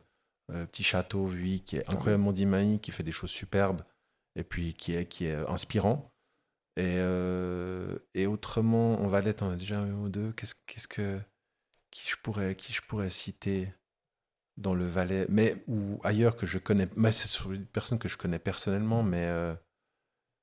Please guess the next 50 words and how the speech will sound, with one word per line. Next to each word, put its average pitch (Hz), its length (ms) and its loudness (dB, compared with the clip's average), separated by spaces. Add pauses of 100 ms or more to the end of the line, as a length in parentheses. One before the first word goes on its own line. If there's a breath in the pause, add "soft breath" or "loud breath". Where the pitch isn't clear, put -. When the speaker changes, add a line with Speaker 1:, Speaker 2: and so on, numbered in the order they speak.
(120)
Speaker 1:
mais 95 140 2
le 101 120 2
troisième. 107 420 2
Écoute, 160 240 6
on 120 60 12
reste 135 160 12
déjà 139 120 10
avec 139 100 8
ces 143 100 6
deux-là. 156 460 6
Speaker 2:
On 175 80 10
reste 180 160 8
avec 175 120 6
Speaker 1:
Hein, 135 120 10
Speaker 2:
ces - 80 2
Speaker 1:
ça 113 80 10
va ? 120 80 12
Speaker 2:
deux-là. 135 140 10
Speaker 1:
Parce 117 100 6
que - 60 10
Speaker 2:
Très, - 40 12
Speaker 1:
j'aurais - 120 12
Speaker 2:
très - 60 12
Speaker 1:
des 185 100 12
Speaker 2:
bien. 175 40 12
Speaker 1:
noms, 180 80 12
mais - 180 12
après, 180 200 12
il - 20 12
va 160 60 12
y - 20 12
avoir 143 140 12
des 139 160 12
blancs, 156 320 12
puis 139 100 2
tu 127 100 4
vas 131 100 12
Speaker 2:
Ouais. 139 60 10
Speaker 1:
dire, 131 120 12
oh, 139 60 12
dis 120 100 6
donc, 127 160 8
c'est - 80 4
un 101 80 8
peu 123 120 4
long 120 140 6
ton 110 140 2
émission. 98 300 4
Speaker 2:
T'inquiète 151 240 6
pas. 131 140 4